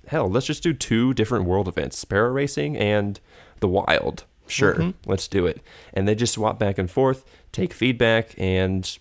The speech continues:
Speaker 1: they just have a constant stream flow of content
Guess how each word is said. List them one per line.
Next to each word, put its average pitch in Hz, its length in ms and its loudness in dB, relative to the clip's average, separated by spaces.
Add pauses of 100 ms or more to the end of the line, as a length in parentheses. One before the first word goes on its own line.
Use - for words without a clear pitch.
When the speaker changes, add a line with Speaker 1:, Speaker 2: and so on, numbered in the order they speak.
(220)
Speaker 1:
they 98 120 2
just 101 220 -4
have 98 160 -2
a 90 40 -4
constant 113 480 -2
stream 101 460 0 (280)
flow 92 500 0
of 92 180 -4
content 110 640 0